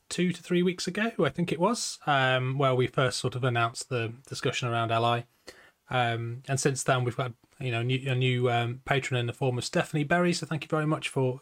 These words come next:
uh, choosing to support the show, Stephanie. Um, if you do wanna help us, um, a little bit more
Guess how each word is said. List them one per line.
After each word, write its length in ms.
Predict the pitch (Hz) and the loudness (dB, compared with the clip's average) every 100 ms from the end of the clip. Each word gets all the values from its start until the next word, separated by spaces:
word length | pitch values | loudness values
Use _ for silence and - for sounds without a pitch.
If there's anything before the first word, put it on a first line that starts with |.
| - | -2
uh, 180 | 131 | -2
choosing 320 | 123 - 123 123 | 0 -2 -2 -2
to 100 | 127 | -4
support 400 | - - 143 135 | -6 -2 -2 -2
the 80 | |
show, 240 | - - 160 | -2 0 0
Stephanie. 520 | - 165 - 160 160 - - - - _ - | 0 -2 2 0 0 -6 -20 -20 -20 _ 0
Um, 300 | 131 123 131 | 0 0 -4
if 140 | 139 | -4
you 60 | 156 | 0
do 180 | 156 147 | 2 4
wanna 200 | 139 135 | 4 4
help 280 | 139 135 - | 2 2 0
us, 280 | 120 - - _ _ _ _ _ - - | 0 -2 -6 _ _ _ _ _ -8 0
um, 500 | 131 117 117 113 120 - - - | 2 2 0 -4 -8 -16 -16 -2
a 60 | 135 | 0
little 240 | 139 147 | 2 2
bit 140 | 135 | 2
more 300 | 135 139 143 | 2 2 2